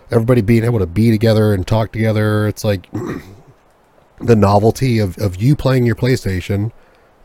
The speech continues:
while, you know, I'm on P C and Kenny's playing Xbox and shit, we could all be playing in-game and using our comms, but not playing with one another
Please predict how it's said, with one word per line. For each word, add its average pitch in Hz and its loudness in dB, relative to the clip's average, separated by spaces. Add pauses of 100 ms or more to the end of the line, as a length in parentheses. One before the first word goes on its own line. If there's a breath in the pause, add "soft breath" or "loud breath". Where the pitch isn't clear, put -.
while, 101 0
you 110 0
know, 98 0
I'm 120 0
on 117 0
P 113 -2
C 107 -2
and 98 -4
Kenny's 120 -4
playing 107 -4
Xbox 92 -4
and 92 -6
shit, 90 -4 (580 soft breath)
we 92 -8
could 107 -2
all 117 4
be 120 2
playing 110 -2
in-game 104 0
and 95 -4
using 101 -2
our 98 -6
comms, 95 -2
but 98 -4
not 101 -4
playing 104 -4
with 92 -6
one 101 -2
another 92 -2